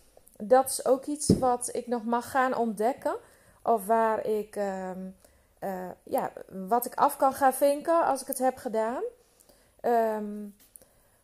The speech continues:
probeer vooral, eh, daar een positief label aan te hangen, zou ik zeggen. Want dat maakt echt heel veel verschil. Dat is eigenlijk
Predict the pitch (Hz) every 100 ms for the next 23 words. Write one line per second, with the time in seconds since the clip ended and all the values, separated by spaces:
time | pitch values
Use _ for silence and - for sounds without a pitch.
0 | _ 277 269 285 330 359 311 302 285 285
1 | 285 - 247 240 233 196 240 269 254 240
2 | - 339 349 294 277 254 233 302 285 -
3 | 165 175 180 180 185 180 180 170 - 180
4 | 175 208 220 302 311 294 - 269 302 -
5 | 208 247 254 254 226 214 202 - 269 208
6 | 160 - _ - - _ - 208 277 285
7 | - - 294 359 359 285 285